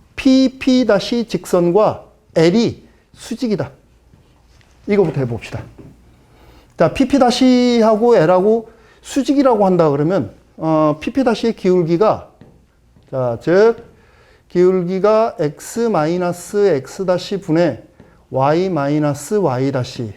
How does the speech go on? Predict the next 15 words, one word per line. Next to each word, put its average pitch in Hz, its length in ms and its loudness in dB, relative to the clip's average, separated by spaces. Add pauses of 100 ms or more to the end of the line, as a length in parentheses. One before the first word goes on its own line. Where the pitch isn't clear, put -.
그리고 190 360 -2 (340)
L이라는 226 500 2
직선의 208 360 -2
기울기를 175 400 2
보면 175 280 -2
마이너스 151 500 -2
일입니다. 135 500 -2
요렇게. 131 440 -6 (460)
그래서 139 220 -10
곱했을 143 460 -4
때 233 280 2 (320)
마이너스 170 480 0
일 143 60 0
나와야 110 340 -4
되겠죠. 107 400 -14